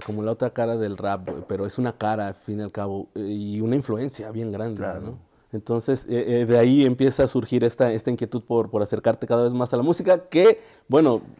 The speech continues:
Speaker 1: platicando, ya me decías que vienes de una familia que, con vena artística, ¿no?
Speaker 2: Exactamente.
Speaker 1: Y luchadores y cosas de este tipo.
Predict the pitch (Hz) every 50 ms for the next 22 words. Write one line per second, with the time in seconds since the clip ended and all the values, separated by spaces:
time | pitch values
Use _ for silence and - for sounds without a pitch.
0 | - 104 - 107 104 95 110 98 117 120 123 139 143 127 113 120 120 117 - 120
1 | 120 123 - - 123 113 104 110 104 107 113 117 110 117 120 117 - 110 104 107
2 | 110 117 123 120 110 - 98 80 85 69 - - 90 82 90 90 98 107 104 107
3 | 110 - 123 131 - _ 104 87 - 85 85 85 90 87 87 127 131 120 92 95
4 | 92 95 92 90 - - 110 107 107 104 101 101 104 101 101 101 98 101 98 101
5 | - - 98 101 110 113 117 120 120 120 113 110 104 - 107 - 117 110 - 110
6 | 110 - - 107 - - 120 113 - 110 98